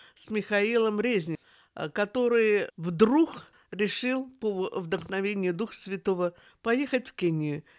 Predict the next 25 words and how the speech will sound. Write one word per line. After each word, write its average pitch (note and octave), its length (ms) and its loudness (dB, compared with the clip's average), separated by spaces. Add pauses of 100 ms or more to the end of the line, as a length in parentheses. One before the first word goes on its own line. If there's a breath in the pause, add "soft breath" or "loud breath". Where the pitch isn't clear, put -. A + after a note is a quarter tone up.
и F#3+ 80 -2
начать F#3+ 420 0
работать F3+ 520 -4
там D#3+ 260 -6 (180)
с D#3 140 -8
детьми. D3 520 -6 (280 loud breath)
И, E3 480 -2 (260)
как F3 300 -4
вы E3+ 420 -4
могли E3+ 340 -2
видеть E3+ 380 -4
из D#3 320 -6
рассказа E3+ 560 -2
его, D#3 340 -2 (280 loud breath)
Господь F#3 380 -4
обильно F3+ 420 -2
благословил E3 720 -2
его D3 240 -4
там. C#3 280 -6 (140)
По D#3+ 100 -6
крайней G3 400 -2
мере, E3+ 360 0
около F3+ 360 -2
сорока F#3+ 640 0
детей G#3 560 -4